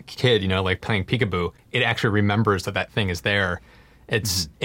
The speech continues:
Speaker 1: incredible. Like, the demonstration of that intersection where you saw the pedestrians and cars going in front of them, and th-, you could still see the pedestrians. So the car never lost sight that there are people back there.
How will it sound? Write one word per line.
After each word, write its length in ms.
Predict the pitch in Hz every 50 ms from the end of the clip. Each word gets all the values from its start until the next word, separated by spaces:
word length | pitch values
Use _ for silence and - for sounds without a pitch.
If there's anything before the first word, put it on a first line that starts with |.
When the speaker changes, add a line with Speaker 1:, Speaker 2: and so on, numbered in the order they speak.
| 117 107
Speaker 1:
incredible. 420 | 107 - - 131 117 95 87 82
Like, 160 | 85 95 98
the 140 | - 117 104
demonstration 640 | 98 120 117 113 - - - 104 98 - 131 117 113
of 180 | 107 98 92
that 300 | 98 90 87 90 - - -
intersection 640 | - 107 107 - - 143 143 - 190 190 185 180 - - - - - - _ _
where 80 | - 117
you 20 |
saw 140 | - - 127
the 80 | 110 104
pedestrians 600 | - 113 107 101 - - - 135 131 143 143 -
and 140 | 107 95
cars 320 | - - - 113 113 110 107
going 180 | - 104 101
in 60 | 101 95
front 240 | - - 104 101
of 60 | 117 123
them, 240 | 135 139 147 143
and 340 | - 107 98 92 90 - - - - - -
th-, 100 | - - -
you 80 | 127
could 160 | 104 107 98
still 300 | - - - 127 117 113
see 120 | - - 123
the 120 | 104 -
pedestrians. 640 | - 101 101 98 95 - - 123 117 117 135 139 -
So 260 | - - - - 113
the 80 | 101 117
car 460 | - - - 110 113 110 107 104 - _ _ _ _ _ _ -
never 320 | 107 107 117 117 117 110
lost 300 | 104 104 95 - - -
sight 320 | - - 101 90 - - -
that 80 | - 92
there 100 | 101 90
are 120 | 214 214
people 340 | - - - 151 - 123 104
back 320 | 90 87 82 85 - -
there. 300 | - 90 78 76 - -